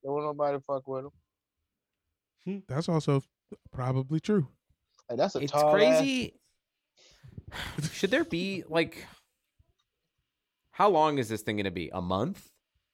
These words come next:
Speaker 3: Like, five weeks?
Speaker 2: This, this thing is gonna be, like,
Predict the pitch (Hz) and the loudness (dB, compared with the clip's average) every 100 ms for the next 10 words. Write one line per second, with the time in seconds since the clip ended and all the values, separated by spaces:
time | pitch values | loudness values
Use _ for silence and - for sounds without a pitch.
0 | _ _ _ _ - 107 - 107 117 110 | _ _ _ _ -16 -10 -2 0 0 -2
1 | 120 185 - 135 - - _ _ _ _ | -6 -8 -8 -8 -8 -12 _ _ _ _
2 | - - _ 196 220 294 285 220 233 208 | -20 -20 _ -2 0 0 0 0 0 2
3 | 196 190 180 | 2 2 0